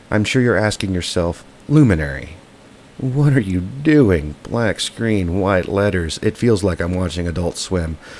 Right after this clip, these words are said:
Well, I like that particular style, and I feel that I don't need to clutter up your view space with a picture of me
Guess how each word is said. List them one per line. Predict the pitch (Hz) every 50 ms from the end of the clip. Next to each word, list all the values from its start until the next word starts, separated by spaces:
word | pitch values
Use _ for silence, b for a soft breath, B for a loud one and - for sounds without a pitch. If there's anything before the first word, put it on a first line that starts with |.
| B B B B B -
Well, | - 117 117 117 113 110 98 - - - - - - - -
I | 120 131
like | 127 120 110 101 - -
that | 90 85 -
particular | - - - 80 - - 82 80
style, | - - 85 85 85 85 85 85 -
and | - 92 87 85 - - - -
I | - 113 120 113
feel | - - 107 101 98 92
that | 90 82 - -
I | - 101 107 110
don't | 107 101 - 90
need | 90 85
to | 85 87
clutter | - - - 90 87 87 85 85
up | 82 - -
your | - 90 90 95 113 127 123
view | 104 101 98 92
space | 87 - - 92 87 85 87 - - -
with | 85
a | 85
picture | - 113 127 - - - 123 113
of | 101 95
me | 92 85 78 78 78 78